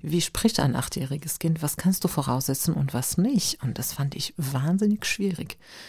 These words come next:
Ne, die Erwachsenenbücher habe ich einfach so geschrieben, wie ich spreche, habe ich geschrieben. Aber beim Kinderbuch ist mir erst aufgefallen, wie schwierig das ist, sich in den anderen hineinzuversetzen und aus deren Perspektive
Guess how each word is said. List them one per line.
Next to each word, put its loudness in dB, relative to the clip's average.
Ne, 6
die -2
Erwachsenenbücher 4
habe 4
ich 2
einfach 2
so 0
geschrieben, -2
wie -2
ich -2
spreche, 2
habe 0
ich -4
geschrieben. 2
Aber 0
beim 2
Kinderbuch 4
ist -4
mir 2
erst -2
aufgefallen, 0
wie -2
schwierig 2
das -4
ist, 2
sich -2
in 4
den 0
anderen 4
hineinzuversetzen 2
und 2
aus 2
deren 4
Perspektive 0